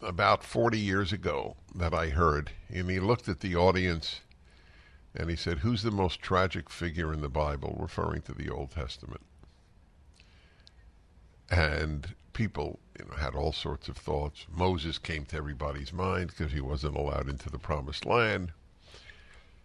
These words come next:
And Jacob thought his son died and lived in misery. Uh, anyway, there's a whole host of candidates. And then he said, "No,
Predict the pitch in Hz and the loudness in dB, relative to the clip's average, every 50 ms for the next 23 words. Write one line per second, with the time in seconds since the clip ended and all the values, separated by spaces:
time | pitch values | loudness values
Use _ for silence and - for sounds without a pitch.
0 | - - - - - - - 110 107 98 101 104 98 95 95 92 - - - - | -20 -20 -20 -20 -14 -6 -2 2 2 4 4 2 2 0 -2 -4 -6 -10 -14 -16
1 | - - - - - - - - - - - - - - - - - - - - | -18 -20 -20 -20 -20 -20 -20 -20 -20 -20 -20 -20 -20 -20 -20 -20 -20 -20 -20 -20
2 | - - - 71 - - - - - - - - - 78 78 98 92 107 92 - | -20 -20 -20 -20 -20 -20 -20 -20 -20 -20 -20 -14 -8 -2 0 2 2 2 2 2
3 | - 98 87 80 78 90 90 80 - - - - - - - - - - - 78 | 2 2 2 2 0 -6 -8 -8 -10 -16 -20 -20 -20 -20 -20 -16 -10 -8 -8 -6
4 | 80 - - - - - 120 117 113 113 101 110 101 95 92 90 92 90 87 90 | -6 -4 -2 0 2 4 4 4 4 4 6 6 8 8 8 8 6 4 4 0
5 | 85 - - - - - 85 90 78 76 - 76 69 73 85 107 120 110 101 98 | -2 -6 -10 -14 -12 -10 -6 -8 -8 -6 -8 -10 -8 -6 -2 0 0 2 2 2
6 | 92 90 87 87 87 90 98 107 98 - - 123 127 123 110 85 76 71 60 50 | 0 2 0 0 0 0 0 0 -2 -2 -2 -2 0 0 -2 -2 -2 -4 -4 -6
7 | - - - - - _ - - - - - - 113 123 135 139 104 120 135 135 | -10 -16 -20 -20 -20 _ -20 -20 -20 -20 -12 -8 -4 2 4 6 8 10 10 10
8 | 110 107 110 104 98 - - 98 92 80 - - - - - - - - - 131 | 10 10 8 8 6 4 0 -2 -2 -2 -4 -8 -12 -16 -16 -10 -2 2 6 6
9 | 110 104 98 87 71 76 73 73 - - - - - - - - - _ _ _ | 8 8 6 4 4 2 -2 -4 -4 -8 -10 -10 -10 -12 -14 -20 -20 _ _ _
10 | _ - - - _ - _ - - - - - - - - - - - - - | _ -20 -20 -20 _ -20 _ -20 -20 -20 -20 -20 -20 -20 -20 -20 -20 -20 -20 -20
11 | - - - - - - - - 85 87 90 92 92 92 95 98 98 98 - - | -20 -20 -20 -20 -20 -20 -10 -4 0 2 4 4 4 4 4 4 2 2 0 2
12 | 98 90 87 104 131 147 160 165 170 165 - - | 0 2 4 6 8 10 12 12 12 10 8 4